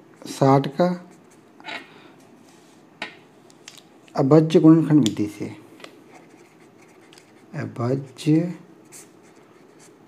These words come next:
गुणनखंड विधि से,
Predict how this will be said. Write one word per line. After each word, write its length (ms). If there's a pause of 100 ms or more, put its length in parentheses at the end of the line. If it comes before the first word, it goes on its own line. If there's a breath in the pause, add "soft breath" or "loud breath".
(220)
गुणनखंड 3750
विधि 480
से, 380